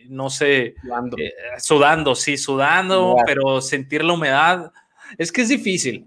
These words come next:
Speaker 1: También el calor desértico es muy, muy difícil, porque es caliente, caliente, seco,
Speaker 2: Seco,
Speaker 1: seco,
Speaker 2: seco.
Speaker 1: seco.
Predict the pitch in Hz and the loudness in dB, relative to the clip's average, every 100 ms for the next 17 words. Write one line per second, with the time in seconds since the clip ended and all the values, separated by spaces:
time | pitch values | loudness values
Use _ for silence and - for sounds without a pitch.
0 | - 139 170 226 240 214 160 185 190 190 | -4 -2 0 2 2 2 4 4 4 2
1 | 190 180 202 - 196 208 - - 131 135 | 2 0 -4 -6 -4 -4 -6 -6 -2 -2
2 | 135 - - 147 135 135 147 165 156 147 | -2 -8 -14 -12 -8 -6 -2 -2 -2 -6
3 | 143 135 143 143 135 185 233 226 208 208 | -6 -4 -2 -2 0 2 2 2 2 2
4 | 202 196 190 175 175 180 175 - - 185 | 2 -2 0 2 2 0 -2 0 0 2
5 | 175 180 - 185 - 175 - 160 180 139 | 0 0 -2 -4 0 0 0 0 0 0
6 | 117 180 | 2 2